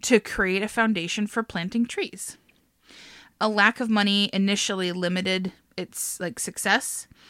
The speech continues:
but her efforts were rewarded when she was granted a trip to the nineteen seventy-six U N Conference on Human Settlements. So she went,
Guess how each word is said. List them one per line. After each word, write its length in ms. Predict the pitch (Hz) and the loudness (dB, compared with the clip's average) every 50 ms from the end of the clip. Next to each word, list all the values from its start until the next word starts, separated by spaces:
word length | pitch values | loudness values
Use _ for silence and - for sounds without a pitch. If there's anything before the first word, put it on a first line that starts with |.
| - - - - - _ _ | -20 -20 -20 -20 -20 _ _
but 140 | - 214 208 | 0 0 2
her 100 | 208 220 | 2 4
efforts 460 | - 220 233 - - 247 - - - - | 4 4 4 2 -2 -6 -6 -8 -6 0
were 160 | 233 233 240 | 2 2 2
rewarded 720 | 233 254 247 220 196 185 185 175 170 170 170 185 214 233 - | 2 2 0 0 2 2 2 2 2 0 -2 -2 -2 -2 -4
when 200 | - 208 202 196 | -2 -2 -2 -2
she 140 | 190 - 202 | -2 -2 -4
was 180 | 180 185 190 | -4 -4 -4
granted 380 | - - 175 175 185 180 233 220 | -4 -4 -4 -4 -4 -4 -4 -6
a 60 | 233 | -6
trip 380 | 233 - - - 294 233 240 - - - - - _ _ - | -6 -4 -2 -2 -2 -2 -2 -6 -14 -20 -20 -20 _ _ -4
to 120 | - 208 | -4 -2
the 80 | 190 185 | -2 0
nineteen 500 | 180 180 202 233 - - 254 240 240 240 | 0 0 0 -2 -2 0 2 2 2 2
seventy-six 840 | - - 190 190 202 208 214 226 214 - - 180 175 - - - - | 0 -4 -4 -4 -2 -2 -2 -2 -2 -4 -4 -6 -6 -8 -10 -14 -14
U 300 | 214 196 190 196 226 240 | -10 -4 -2 0 2 2
N 220 | 226 196 190 196 208 | 2 2 2 0 -2
Conference 580 | - - 165 - - - 165 160 190 208 - - | -4 -4 -6 -4 -6 -6 -6 -6 -6 -6 -6 -4
on 140 | 180 180 175 | -2 -2 -2
Human 340 | 175 - 240 240 247 247 240 | 0 0 0 2 2 2 0
Settlements. 640 | - - - - 73 71 - - _ - - - - _ _ _ _ _ _ _ _ _ _ _ _ _ _ _ _ _ _ _ _ _ _ _ _ _ _ _ _ _ - - - | 0 -4 -8 -8 -10 -12 -14 -16 _ -16 -16 -16 -16 _ _ _ _ _ _ _ _ _ _ _ _ _ _ _ _ _ _ _ _ _ _ _ _ _ _ _ _ _ -20 -18 -14
So 120 | - 185 165 | -10 -10 -8
she 180 | - - 165 | -8 -6 -4
went, 220 | 180 208 240 226 | -2 -2 -2 -2